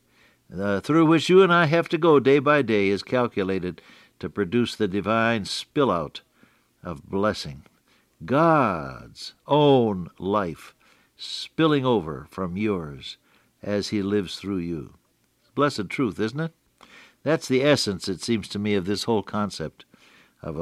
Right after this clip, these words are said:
of abundant life. Well, we go on to verse eleven. He said, "I am the good shepherd. The good shepherd giveth his life for the sheep." "I am the good shepherd.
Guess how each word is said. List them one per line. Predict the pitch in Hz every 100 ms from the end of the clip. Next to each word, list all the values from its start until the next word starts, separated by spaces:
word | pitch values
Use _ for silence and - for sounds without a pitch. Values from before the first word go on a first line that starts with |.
| 85
of | - 92 85
abundant | 78 73 113 90 73 80 -
life. | 82 92 67 - - _ _ _ _ _ _ _ _ _ _ _ _ _ - _ _ _ _ _ -
Well, | 170 196
we | 180 156
go | 170
on | 175
to | 147
verse | 156 156
eleven. | 151 156 123 101
He | 110
said, | 131 139
"I | 147
am | 143 127
the | 117
good | 113 151 -
shepherd. | 127 101 110
The | 104
good | 110 135
shepherd | - 131 113 98
giveth | 104 123 113 - - - _ _
his | 113 98
life | 113 104 92 - - _ _ _ _ _ _ _ _ _
for | -
the | 95 90
sheep." | 117 101 73 - _ _ _ _ -
"I | 95
am | 95 92
the | 87
good | 76 120 113 85
shepherd. | - 95 73 65